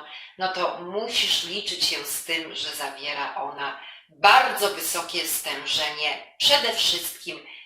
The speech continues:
glifosatu, który został właśnie użyty do podsuszenia tej kaszy. No i oczywiście wszelkie mąki również podlegają takim samym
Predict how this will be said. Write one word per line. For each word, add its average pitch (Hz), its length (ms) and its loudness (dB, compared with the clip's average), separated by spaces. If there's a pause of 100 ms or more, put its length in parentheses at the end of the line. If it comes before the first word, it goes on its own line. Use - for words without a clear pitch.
glifosatu, 185 1160 0 (180)
który 214 240 -2
został 175 360 -2
właśnie 160 400 2
użyty 180 720 -2
do 151 320 2 (180)
podsuszenia 147 1080 -2 (420)
tej 165 280 0
kaszy. - 580 6 (220)
No 214 220 6
i - 60 4
oczywiście 185 840 2
wszelkie 180 540 4
mąki 220 1000 4 (640)
również 190 800 2 (160)
podlegają 175 500 6
takim 165 380 0
samym 156 400 2